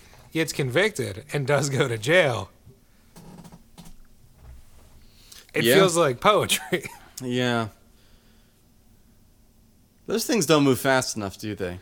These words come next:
Speaker 1: Not nearly enough. I mean, Harvey Weinstein's still facing litigation while in jail.
Speaker 2: Yeah.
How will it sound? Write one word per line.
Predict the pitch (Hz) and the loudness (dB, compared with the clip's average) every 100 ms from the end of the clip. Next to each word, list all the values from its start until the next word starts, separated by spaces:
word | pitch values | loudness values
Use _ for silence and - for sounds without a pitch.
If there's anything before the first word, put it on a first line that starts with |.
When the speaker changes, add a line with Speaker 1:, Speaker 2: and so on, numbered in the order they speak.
| _ - | _ -8
Speaker 1:
Not | 131 127 113 | -4 -4 -4
nearly | 117 117 101 92 | -8 -8 -8 -10
enough. | 90 82 - - - - _ _ _ - - | -14 -16 -20 -20 -20 -20 _ _ _ -20 -6
I | 139 | -2
mean, | 160 156 139 117 98 - | -2 -2 -4 -6 -10 -20
Harvey | - - 160 131 | -12 -4 -2 -2
Weinstein's | 113 151 143 123 104 | -2 -4 -4 -6 -6
still | - 139 127 | -2 -2 -4
facing | 131 110 101 104 98 92 - 127 123 120 120 | -6 -6 -6 -10 -12 -14 -16 -18 -16 -16 -10
litigation | 117 107 104 101 107 101 | -8 -8 -8 -8 -10 -6
while | 120 139 120 | -2 0 0
in | 151 120 | -2 -4
jail. | 82 87 87 _ | -10 -10 -14 _
Speaker 2:
Yeah. | - 120 123 123 | -6 -2 2 2